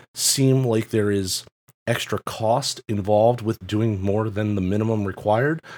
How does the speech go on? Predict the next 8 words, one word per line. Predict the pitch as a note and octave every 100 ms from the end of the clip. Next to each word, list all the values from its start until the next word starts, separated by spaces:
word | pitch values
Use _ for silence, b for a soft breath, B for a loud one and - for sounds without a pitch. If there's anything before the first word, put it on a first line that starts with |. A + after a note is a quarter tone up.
| B
uh, | G2 F#2
you're | G#2+
probably | G2 A#2 G#2+ A2 G#2+ G2
saving | - A#2 A#2+ A2+ G#2
yourself | F#2+ - F2+ F2+ - B _ _
tons | - - B2+ A2+ G2+
of | - F2
money | F#2 G#2 G#2+ A2